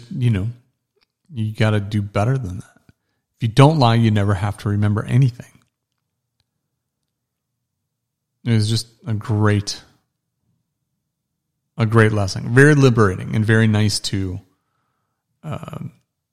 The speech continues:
get past. And in a scary moment, I might, "Oh, you know, I, I, uh, you know, I, I don't," you know, like, I'll, I, I, I'm the first one to say that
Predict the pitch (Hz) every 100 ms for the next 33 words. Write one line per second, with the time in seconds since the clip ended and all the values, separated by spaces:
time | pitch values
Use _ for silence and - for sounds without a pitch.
0 | _ 120 127 - - 113 98 - - _
1 | _ _ _ _ _ _ 120 107 101 101
2 | - _ _ _ _ - 139 143 123 107
3 | - 135 139 123 123 110 101 98 101 -
4 | 113 123 120 113 104 110 107 104 101 104
5 | 104 101 104 104 98 98 - _ _ _
6 | - 107 101 101 101 101 101 98 107 110
7 | 120 107 101 104 98 - 117 135 135 -
8 | - - - _ - - 156 185 156 160
9 | 139 135 117 107 101 - 107 101 101 -
10 | _ _ _ _ _ _ _ _ _ -
11 | - 131 113 110 101